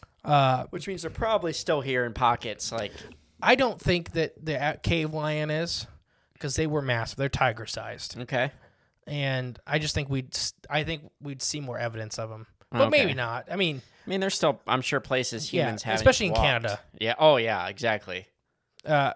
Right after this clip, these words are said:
Speaker 1: so any of these, any Ice Age mammal could still exist in Canada, like mammoths.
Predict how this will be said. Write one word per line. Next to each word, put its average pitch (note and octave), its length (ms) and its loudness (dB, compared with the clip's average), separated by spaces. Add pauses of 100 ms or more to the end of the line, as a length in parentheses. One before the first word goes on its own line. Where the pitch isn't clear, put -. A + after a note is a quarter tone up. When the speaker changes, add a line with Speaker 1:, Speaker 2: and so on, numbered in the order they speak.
Speaker 1:
so G3 160 -6
any A3+ 160 6
of D#3 60 0
these, D#3 200 -4
any G3 240 2
Ice D3 220 0
Age C3 100 -6
mammal B2+ 220 -4
could B2 100 -6
still B2 160 -2
exist A2 300 -6
in A2+ 60 -12
Canada, A#2 360 -4
like A#2 180 -6
mammoths. A2+ 480 -6